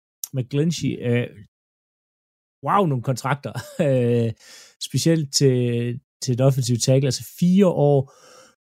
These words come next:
øh, syvogfirs en halv million og halvtreds millioner guaranteed. Øh, og Ben Powers, der får fe-, tooghalvtreds millioner og otte, øh, tredive,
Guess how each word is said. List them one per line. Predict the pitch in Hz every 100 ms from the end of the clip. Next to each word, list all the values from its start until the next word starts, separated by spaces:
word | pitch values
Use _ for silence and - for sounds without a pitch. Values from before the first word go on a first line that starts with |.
| 131
øh, | 113 113
syvogfirs | - - 202 190 147 - - 170 143
en | -
halv | 113 - 143 139
million | 117 120 120 131 135
og | 117
halvtreds | 143 - - 143 -
millioner | 127 120 117
guaranteed. | 113 120 - 120 120 -
Øh, | 120 113 110 110 -
og | 131 104
Ben | 131 -
Powers, | 131 147 151 135
der | 135
får | - 139 127 123 -
fe-, | 175 175 _ -
tooghalvtreds | 175 143 139 131
millioner | 139 135
og | 123 - -
otte, | 151 165 113 - _ _ _ _
øh, | 117 107
tredive, | - 120 139